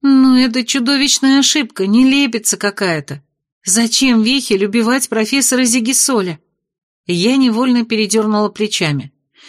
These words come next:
«Еще и таким варварским способом. Рантар, она просто запутавшаяся девчонка, такая же, как я. Да, у Вихель непростая судьба, но такое...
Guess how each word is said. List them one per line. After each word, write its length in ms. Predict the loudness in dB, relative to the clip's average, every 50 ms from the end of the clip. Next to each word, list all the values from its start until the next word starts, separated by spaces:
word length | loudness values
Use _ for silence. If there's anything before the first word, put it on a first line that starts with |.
| -20 -8 _
«Еще 400 | 0 0 2 2 0 0 0 0
и 80 | 0 0
таким 440 | -2 -6 -6 -2 0 2 2 2
варварским 640 | 2 2 2 0 0 0 -2 -2 -2 -2 0 0 0
способом. 680 | 0 -2 -4 -4 -4 -4 -4 -4 -4 -6 -8 -10 -10 -14 _ _ _ _ _ _ _ _ _ _ _ _ _ _
Рантар, 680 | -2 0 0 2 2 0 0 0 -2 0 0 0 0
она 240 | -2 -2 0 -2 -2
просто 480 | -2 -4 -6 -4 -4 -4 -4 -2 -2 -2
запутавшаяся 920 | 0 -2 -2 -4 -6 -10 -8 -8 -8 -6 -6 -4 -4 -2 -2 -2 -2 -2
девчонка, 640 | -4 -4 -4 -6 -4 -4 -2 -2 -4 -4 -8 -8
такая 420 | -8 -8 -8 -4 -4 -2 0 0 0
же, 140 | 0 -2
как 240 | -4 -4 -6 -4 -4
я. 360 | -4 -2 -2 -2 -4 -6 -8 -12 _ _ _ _ _ _ _ -20 -20 -20 -20 -16 _
Да, 420 | -4 -2 0 0 2 2 2 2
у 120 | 0 -2
Вихель 440 | -2 -2 -2 -2 -2 -2 -2 0 0
непростая 580 | 0 0 0 -2 -2 -2 -2 -2 -2 -2 -2 -2
судьба, 480 | -2 -2 -4 -4 -2 0 0 0 0
но 180 | 0 0 -2 -2
такое... 760 | -4 -4 -6 -8 -8 -8 _ -6 -4 -2 0 0 -2 -4 -6